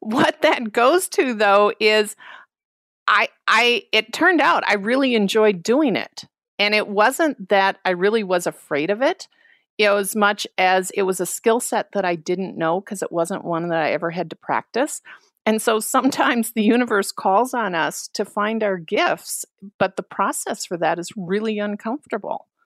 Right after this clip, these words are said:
We tell ourselves so many stories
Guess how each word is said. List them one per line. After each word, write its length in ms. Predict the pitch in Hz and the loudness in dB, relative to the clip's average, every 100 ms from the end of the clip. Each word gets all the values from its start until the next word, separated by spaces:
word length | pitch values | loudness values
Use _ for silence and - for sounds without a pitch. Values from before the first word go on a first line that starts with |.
| _ _ _ _ _ _ _ | _ _ _ _ _ _ _
We 160 | - 233 | -2 0
tell 340 | - - 320 | 0 0 2
ourselves 500 | 370 294 - 190 180 | 2 2 0 -2 -2
so 200 | - 202 | -4 -2
many 260 | 214 220 208 | 0 -2 -2
stories 720 | - - 165 165 208 320 - | -6 -2 0 2 0 -2 -6